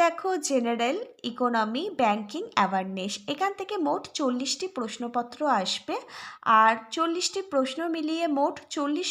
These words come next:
নম্বরের প্রশ্নপত্র আসবে। এখানেও কিন্তু ইংলিশ এবং হিন্দি, এই দুটো ভাষা সিলেক্ট করতে বলেছে, তোমরা যে ভাষায় কমফোর্টেবল, সেই ভাষায় তোমরা এক্সাম দিতে পারবে। আর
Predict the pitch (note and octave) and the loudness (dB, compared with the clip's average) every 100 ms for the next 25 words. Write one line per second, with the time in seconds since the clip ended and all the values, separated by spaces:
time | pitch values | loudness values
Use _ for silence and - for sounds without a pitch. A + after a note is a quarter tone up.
0 | E4+ D#4 C#4+ D#4 A#4 C#4 A#3+ - A#3+ A#3+ | 0 0 0 -2 -4 -4 -4 -4 -4 -4
1 | A#3+ - F#4+ A3+ - G#3+ - - G#3 A#3+ | -4 0 2 2 0 -6 -6 -8 -4 -2
2 | C4+ E4 E4 D#4+ D#4+ _ F#4 C5 - - | -2 -4 -4 -6 -10 _ -2 -2 -2 -16
3 | - _ - D#4+ F#4 G#4 G#4 - C#4 D4 | -20 _ -4 -2 0 0 -2 -2 2 2
4 | D4 C#4 B3 B3 E4+ A#4+ - D4 E4 C#4 | 2 -2 -2 -2 -2 -2 -2 0 0 -2
5 | C#4 D4+ A#3+ G#3 E4 - B3+ G3+ - - | 0 0 0 0 -4 -4 -6 -6 -8 -6
6 | B3 - C#4 G3+ F#3+ G3+ G#3+ A4 C#5 - | -6 -2 -2 -2 -4 -4 -4 -4 -4 -2
7 | B3 A3+ A#3+ A#3+ A#3+ B3 G#3 F#3+ - C4+ | -2 0 0 -2 -2 -2 -2 -2 -2 -2
8 | C4+ G3 F#3 G#3 G#3 A3 G#4 - B3+ A3 | 2 0 0 -4 -4 -4 -6 -4 -4 -4
9 | F3+ F3 D#4 A4+ - F#3+ B3+ D#4 - C4 | -6 -4 -4 -4 -4 -2 -2 -2 -2 -4
10 | G4 A3+ E3 E3 D#3+ D#3+ F3 F3 - - | -4 -4 -4 -2 -2 -2 -6 -8 -14 -16
11 | - - - _ B3 B3+ | -16 -16 -20 _ 6 8